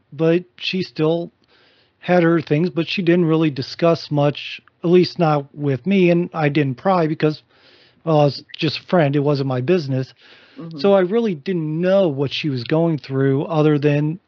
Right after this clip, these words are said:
Speaker 1: the little bits that I saw. Uh, so I
Speaker 2: So
Speaker 1: think you, yeah, go ahead. I'm sorry.
Speaker 2: I, I was just gonna say, so yeah, I get into the gory details. I share it all, like, all the
Speaker 1: <laughs>
Speaker 2: gory details. But then I also,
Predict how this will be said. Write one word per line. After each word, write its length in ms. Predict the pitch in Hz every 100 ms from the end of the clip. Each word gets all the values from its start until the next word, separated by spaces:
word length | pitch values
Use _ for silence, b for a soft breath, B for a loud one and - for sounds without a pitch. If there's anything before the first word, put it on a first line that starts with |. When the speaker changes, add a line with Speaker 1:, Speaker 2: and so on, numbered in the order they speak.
| _
Speaker 1:
the 120 | 143
little 420 | 147 151 165 156 139
bits 380 | 156 151 -
that 100 | 131
I 80 | 117
saw. 460 | 117 - 139 98 - _ B B B B B B _ -
Uh, 80 | - - _ _ - 143
so 140 | -
I 100 | 175
Speaker 2:
So 100 | 208
Speaker 1:
think 140 | 226 214 -
you, 120 | 185 - _
yeah, 160 | 202 190
go 320 | 170 202 175
ahead. 200 | 151 135
I'm 120 | 139
sorry. 320 | 135 123 135 214
Speaker 2:
I, 120 | 240 -
I 60 | 254
was 120 | 269
just 160 | 302 311
gonna 180 | 277
say, 220 | 277 254 262
so 140 | 262
yeah, 200 | 247 202
I 100 | 156
get 200 | 190 226
into 240 | 277 294
the 60 | 302
gory 260 | 208 202 202
details. 520 | 180 135 131 127 135
I 80 | 139
share 260 | - 185
it 60 | 147
all, 340 | 117 113 - _
like, 160 | 156 151 -
all 380 | 151 160 170 170
the 80 |
Speaker 1:
<laughs> 40 | 170
Speaker 2:
gory 200 | 160 160
details. 460 | 151 156 170 165 -
But 140 | 311 -
then 160 | 339
I 140 | 339 -
also, 540 | - 285 - 220 202